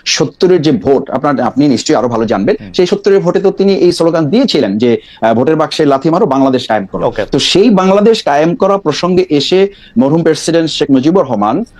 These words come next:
Speaker 1: উনি তো বাংলাদেশের স্বাধীনতা উনি শেষ পর্যন্ত তো চান নাই। সাতই মার্চে উনি ভাষণ, তার পরবর্তী সময়গুলো আমরা তো লক্ষ্য
Speaker 2: আপনি শুধু
Speaker 1: করেছি।
Speaker 2: জামাত
Speaker 1: এখন
Speaker 2: ইসলামের
Speaker 1: বাংলাদেশ,
Speaker 2: অবস্থানের কথা বলেন।
Speaker 1: বাংলাদেশ,
Speaker 2: শেখ মুজিবুর রহমান
Speaker 1: বাংলাদেশ
Speaker 2: স্বাধীনতা
Speaker 1: জামাত
Speaker 2: চায় নাই, ভালো কথা। মানে
Speaker 1: বাংলাদেশ
Speaker 2: একই
Speaker 1: জামাত
Speaker 2: চাওয়া না
Speaker 1: ইসলামী
Speaker 2: চাওয়া ছিল।
Speaker 1: এই, এই,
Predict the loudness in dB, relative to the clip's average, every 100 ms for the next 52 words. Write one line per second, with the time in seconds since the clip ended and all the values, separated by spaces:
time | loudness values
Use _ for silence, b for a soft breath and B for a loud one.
0 | b 0 2 2 2 2 0 0 -2 -2
1 | -2 0 0 0 -2 -2 -2 -2 -2 0
2 | 0 0 -2 -4 -4 -2 0 0 0 0
3 | 0 0 -2 -2 -2 -2 -2 0 0 -2
4 | -2 -2 2 0 0 B B -2 0 2
5 | 2 2 0 0 2 2 2 2 2 2
6 | 0 0 0 0 -2 -2 -2 -2 0 2
7 | 2 2 2 2 2 2 2 0 0 0
8 | 0 2 0 -2 -2 -2 0 2 2 2
9 | 2 2 2 2 0 0 0 0 2 0
10 | 0 -2